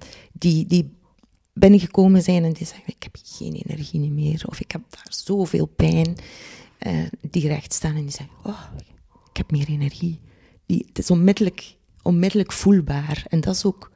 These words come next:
dat is ook heel mooi, dat je mensen daarin kan ondersteunen. Want in het medische proces, hè, die, die, die ook wel belangrijk is, hè, ehm,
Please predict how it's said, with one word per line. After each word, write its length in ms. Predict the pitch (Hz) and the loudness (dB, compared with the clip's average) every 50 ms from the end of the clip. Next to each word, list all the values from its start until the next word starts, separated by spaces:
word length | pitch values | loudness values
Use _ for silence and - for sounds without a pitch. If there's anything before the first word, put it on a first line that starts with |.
| - | -2
dat 120 | - - 202 | 2 4 4
is 60 | 208 | 4
ook 120 | 208 - | 4 4
heel 180 | - 175 170 160 | 6 6 6 6
mooi, 400 | 147 143 147 151 156 165 165 135 | 6 6 4 6 6 6 6 4
dat 360 | - - - - - - - | 2 -4 -14 -20 -20 -20 -10
je 120 | - 156 151 | -4 -2 0
mensen 320 | 147 151 160 - - 156 | 2 2 0 0 -2 -4
daarin 380 | 147 147 151 160 170 196 165 160 | -2 -2 -2 0 0 -2 -2 -2
kan 180 | - - 156 | -4 -6 -6
ondersteunen. 680 | 147 147 147 139 139 - - - - 170 170 180 170 165 | -4 -4 -4 -4 -4 -6 -8 -6 -4 -2 0 0 0 0
Want 200 | 156 147 147 - | 0 -2 -2 -2
in 100 | - 160 | 0 0
het 180 | 156 151 - - | 0 0 0 -2
medische 580 | 151 143 147 151 160 190 202 208 - - 220 | 0 0 2 2 2 2 2 2 0 -2 -2
proces, 540 | - - - 202 196 - - - - - - - - - - - - - - _ | 2 2 2 2 0 -2 -4 -6 -6 -10 -12 -14 -18 -20 -20 -20 -20 -20 -18 _
hè, 160 | - - 196 | -6 -4 -4
die, 240 | 175 139 143 - - 143 | -2 -4 -4 -6 -8 -10
die, 240 | - 170 160 - - - | -12 -12 -12 -12 -14 -18
die 200 | - - - - _ _ - | -20 -20 -20 -20 _ _ -10
ook 200 | - 120 - - | -10 -4 0 0
wel 200 | - 135 147 170 | 0 0 -2 -4
belangrijk 520 | 165 185 196 196 220 214 202 208 202 - | -2 0 0 2 2 2 0 0 -2 -4
is, 240 | - 254 - - - | -6 -6 -6 -6 -8
hè, 180 | - - 175 220 254 - - - - - - - - - | -6 -4 -4 -4 -4 -8 -14 -20 -20 -20 -20 -20 -20 -8
ehm, 500 | - - 143 147 151 147 147 143 139 131 | -4 -2 0 2 2 2 0 0 -2 -2